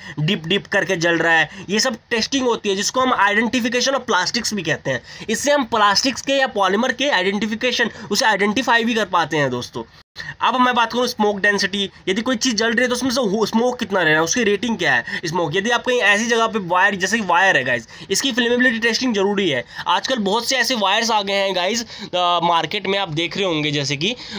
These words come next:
जो wires जलते नहीं हैं fire में देने के बाद भी, क्योंकि उसकी flammability testing की गई है, उस हिसाब से उसके अंदर index, oxygen इंडेक्स उसका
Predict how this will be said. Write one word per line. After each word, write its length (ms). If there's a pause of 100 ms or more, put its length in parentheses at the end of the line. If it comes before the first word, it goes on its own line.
जो 260
wires 360
जलते 420
नहीं 240
हैं 100
fire 300
में 140
देने 240
के 60
बाद 200
भी, 80
क्योंकि 240
उसकी 320
flammability 560
testing 420
की 160
गई 200
है, 180 (220)
उस 140
हिसाब 280
से 140
उसके 180
अंदर 180
index, 320
oxygen 420
इंडेक्स 300
उसका 320